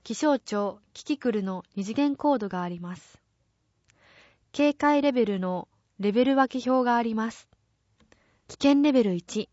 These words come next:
早期注意情報、取るべき行動、災害への心構えを高める。警戒レベル二、大雨、洪水、高潮注意報、取るべき行動、自らの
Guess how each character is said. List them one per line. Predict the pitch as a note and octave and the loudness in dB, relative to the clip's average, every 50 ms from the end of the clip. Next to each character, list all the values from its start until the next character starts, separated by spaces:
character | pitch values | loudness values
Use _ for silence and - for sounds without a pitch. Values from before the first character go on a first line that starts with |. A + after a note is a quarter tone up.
| _ _ _ | _ _ _
早 | - - - D#4+ E4 D4 | -18 -4 0 2 2 2
期 | - - F#3+ | 0 -4 -10
注 | - - - A#3 A#3 A#3 A#3+ | -10 -6 -4 -2 0 0 0
意 | A#3+ A3 | -2 -2
情 | A#3 A#3 G#3+ | -2 -4 -4
報、 | F#3+ - - F3 D#3+ D#3 - _ _ _ - | -4 -8 -10 -12 -10 -10 -12 _ _ _ -6
取 | - D#4 D4+ D4 | -4 -2 0 0
る | C4+ | 0
べ | G#3+ G3+ | 0 -4
き | - - | -6 -10
行 | - - G3+ G3 G3 F#3+ | -12 -10 -8 -6 -6 -4
動、 | F#3+ F#3+ F#3+ F#3+ - _ _ _ _ _ _ _ - | -4 -2 -2 -4 -6 _ _ _ _ _ _ _ -20
災 | - - A#3+ C4 C#4 C#4 | -6 -2 2 2 2 2
害 | D4 D4 D4 D4 | 2 2 4 4
へ | C#4 A3+ | 2 2
の | G3+ F#3+ E3+ - - - | 0 -4 -6 -8 -12 -20
心 | - - - B3+ C4 C#4 C4+ | -20 -6 -2 2 2 4 4
構 | C#4 C#4 B3 A3+ G#3 | 4 2 2 2 0
え | G3 F#3 | -2 -4
を | F3+ | -6
高 | - F#3+ - - G3+ | -8 -10 -8 -6 -4
め | F#3+ G3 | -4 -4
る。 | F3+ F3 - - _ _ _ _ _ _ _ _ _ _ _ _ _ _ _ _ _ _ _ | -4 -6 -8 -10 _ _ _ _ _ _ _ _ _ _ _ _ _ _ _ _ _ _ _
警 | - C#4 C#4+ C#4 | 0 2 2 2
戒 | - D4 C#4+ C#4+ | 4 2 2 4
レ | C4+ C#4 B3 | 2 2 2
ベ | A#3 G3+ | 2 0
ル | F#3 F3+ E3+ | 0 -2 -4
二、 | F3 G3 G#3 G#3 - _ _ _ _ _ _ _ _ _ _ _ _ | -4 -4 -4 -6 -8 _ _ _ _ _ _ _ _ _ _ _ _
大 | - B3+ C4+ C#4 C#4+ | 0 4 4 6 6
雨、 | C#4 A#3+ G#3+ F#3 E3+ - _ _ _ | 4 4 2 -2 -6 -8 _ _ _
洪 | - - A3+ A3 A3 G#3+ | -10 -6 -4 -2 -2 -4
水、 | G3 G3+ G#3 G#3 - G#3 - _ _ | -4 -4 -4 -4 -4 -8 -14 _ _
高 | - - - B3+ | -10 -6 -4 -4
潮 | - - C#4+ C#4+ C#4 | -2 0 0 0 0
注 | - - - C4+ C4 C4+ | 0 -2 -4 -2 0 0
意 | C4 | -2
報、 | - - - F#3+ F3 - - _ _ _ _ _ _ _ _ | -4 -6 -6 -6 -6 -6 -8 _ _ _ _ _ _ _ _
取 | - D#4 D#4 | 0 2 2
る | C#4 | 2
べ | A3 G#3 | 0 -2
き | - - | -4 -6
行 | - - F#3+ F#3+ F#3+ F3+ | -8 -8 -6 -6 -6 -6
動、 | F#3 F3+ F3+ F3+ - _ _ _ _ _ _ _ _ _ _ _ _ | -6 -6 -6 -6 -8 _ _ _ _ _ _ _ _ _ _ _ _
自 | - B3+ C#4+ - D#4 | -2 -2 -2 -2 -2
ら | - B3+ A3+ A3 G#3 | 0 0 0 0 0
の | G3 F#3+ F#3 F3+ - | -2 -2 -4 -6 -8